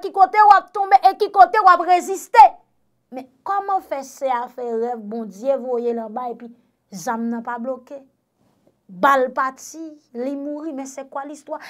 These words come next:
Èske letènèl ka voye yon moun a labouchri, frèz? E sè, byenneme,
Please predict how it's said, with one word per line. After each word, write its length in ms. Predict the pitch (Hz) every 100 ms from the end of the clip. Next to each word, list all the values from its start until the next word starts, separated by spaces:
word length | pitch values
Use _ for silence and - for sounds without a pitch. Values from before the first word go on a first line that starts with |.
| -
Èske 420 | 320 311 - 359 311
letènèl 800 | 285 294 - 311 269 269 302 294
ka 120 | 294 262
voye 160 | 277
yon 120 | 277 294
moun 160 | 320
a 60 | 294
labouchri, 640 | 277 262 277 - 294 330 311 _ _ _ -
frèz? 180 | 339
E 80 | 330
sè, 200 | 320 320
byenneme, 420 | 269 285 277 262